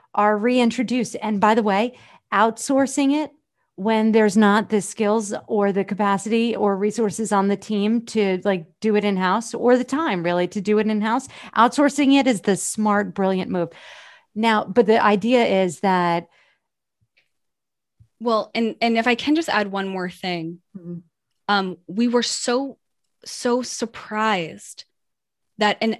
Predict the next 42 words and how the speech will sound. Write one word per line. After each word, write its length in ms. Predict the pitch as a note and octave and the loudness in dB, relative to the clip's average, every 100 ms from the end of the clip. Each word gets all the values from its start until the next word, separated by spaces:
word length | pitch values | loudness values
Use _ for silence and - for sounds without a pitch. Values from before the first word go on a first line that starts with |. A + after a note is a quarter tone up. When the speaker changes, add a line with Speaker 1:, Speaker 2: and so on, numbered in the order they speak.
| - | -4
Speaker 2:
an, 280 | G#3 G3+ F3+ _ - | -4 -4 -8 _ -6
an 100 | G#3+ | -4
event 400 | G3+ F#3 G#3+ A3+ | -4 -4 -4 -4
as 160 | G#3 G3+ | -6 -6
creative 680 | - - G3+ F#3 F#3 G#3 G#3 | -10 -10 -6 -4 -2 -4 -4
and 120 | E3+ - | -8 -6
art 240 | F3 - | -6 -6
forward 420 | - G3 F#3 F#3 F3+ | -10 -6 -4 -4 -6
as 200 | E3+ - | -8 -6
this 480 | F3 G#3 - - - _ _ _ - | -6 -6 -10 -16 -18 _ _ _ -2
would 160 | G#3 | -2
be 180 | A3 A3 - | 0 -6 -2
actually 460 | G3 G3+ - A#3+ | -2 -2 -4 -2
attracting 640 | G#3 - G#3+ G3 - F#3+ F3 | -4 -4 -4 -6 -6 -8 -6
big 260 | F3+ F3+ | -8 -8
three 180 | - F#3 | -8 -8
consulting 640 | F3+ G3 - E3+ E3 F3+ | -8 -12 -8 -10 -8 -10
firms 380 | E3+ F3 E3+ E3 - | -10 -10 -8 -10 -14
or 60 | |
financial 480 | - F#3 F3+ E3+ F3+ | -6 -4 -2 -4 -8
services 800 | - F#3 F3 F3+ - F3+ E3+ - _ | -10 -8 -8 -10 -8 -8 -8 -12 _
or 160 | F#3+ F3+ | -8 -8
saas, 760 | - - F3 F3 F3 - - D#3+ | -12 -4 -2 -2 -4 -10 -18 -8
like, 400 | F#3 F3 F3 - | -4 -4 -8 -12
you 120 | G#3+ G3+ | -6 -4
know, 100 | - | -4
sales 320 | - G3+ F#3 | -4 -4 -4
teams. 260 | F#3 D3 | -10 -8
We 100 | B3 | -2
actually 240 | B3+ B3+ C4 | -2 -2 -4
didn't 260 | G#3+ G3+ | -4 -4
Speaker 1:
Why 160 | G#3 C4 | -4 0
were 100 | D#4 | 4
you 120 | E4+ | 4
Speaker 2:
anticipate 260 | E4 E4+ G3 | 4 2 2
that. 80 | C4 | 2
Speaker 1:
surprised? 540 | D4 D#4 D#3 - - _ _ _ - _ _ _ | 2 0 -4 -6 -16 _ _ _ -20 _ _ _
Speaker 2:
Because 260 | D4 C#4 C4+ | -10 -6 -2
I 120 | C4+ | -4
think 380 | - D4 E4 E4 - | -2 0 0 0 0
I 180 | G#3+ A#3 | 2 0
forgot 600 | - G#3 F#3+ F#3+ D#3+ | -2 -4 -2 -2 -4